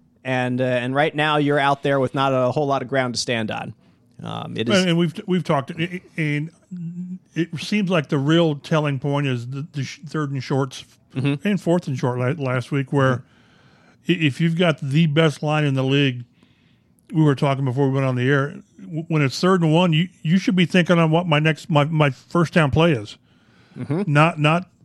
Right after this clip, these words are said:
Speaker 2: putting the punter
Speaker 1: And
Speaker 2: out
Speaker 1: how
Speaker 2: there.
Speaker 1: can we get one yard here? Or
Speaker 2: Right,
Speaker 1: special
Speaker 2: so
Speaker 1: teams unit get
Speaker 2: that,
Speaker 1: ready.
Speaker 2: that's sort of the telling point. You know, the running backs are averaging three seven a carry. It's, you know, th-, th-, last week they ran for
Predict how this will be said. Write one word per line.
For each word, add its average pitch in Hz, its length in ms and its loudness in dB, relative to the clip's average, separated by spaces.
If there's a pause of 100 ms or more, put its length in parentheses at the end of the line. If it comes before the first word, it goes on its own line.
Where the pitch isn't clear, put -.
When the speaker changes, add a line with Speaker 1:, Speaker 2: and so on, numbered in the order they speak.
Speaker 2:
putting 160 260 -4
the 131 80 -2
punter 156 340 0
Speaker 1:
And 143 100 4
Speaker 2:
out 139 60 2
Speaker 1:
how 151 100 8
Speaker 2:
there. 151 100 4
Speaker 1:
can 156 80 4
we 156 80 0
get 175 160 0
one 156 180 0
yard 170 280 2
here? 117 160 -6
Or 123 300 -12
Speaker 2:
Right, 151 300 4
Speaker 1:
special 165 320 4
Speaker 2:
so 165 40 -2
Speaker 1:
teams 156 200 -2
unit 156 180 0
get 147 120 -2
Speaker 2:
that, 143 80 2
Speaker 1:
ready. 165 160 2
Speaker 2:
that's 220 160 -2
sort 185 140 0
of 147 60 0
the 135 80 0
telling 135 360 0
point. 139 380 -2
You 202 80 0
know, 156 80 0
the 151 100 0
running 180 320 0
backs 170 320 0
are 160 80 -2
averaging 165 380 -2
three 190 200 -6
seven 185 300 -4
a 180 40 -2
carry. 180 440 -4 (560)
It's, 156 240 -4 (100)
you 180 200 -4
know, 147 180 -2
th-, 156 480 -8
th-, 165 160 -8
last 170 320 0
week 190 160 -2
they 165 100 2
ran 160 280 0
for 139 260 0